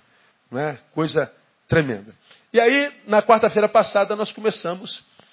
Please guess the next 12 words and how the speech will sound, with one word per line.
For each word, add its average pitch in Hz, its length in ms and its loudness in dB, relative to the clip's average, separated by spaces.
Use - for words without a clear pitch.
ah, 170 220 6
o 165 60 2
versículo 208 440 0
quinze, 226 640 -2
que 190 80 -10
diz 208 140 -2
assim: 185 440 -2
"Procura 269 580 2
apresentar-te 185 960 -2
diante 165 340 -4
de 156 80 -12
Deus 139 520 -8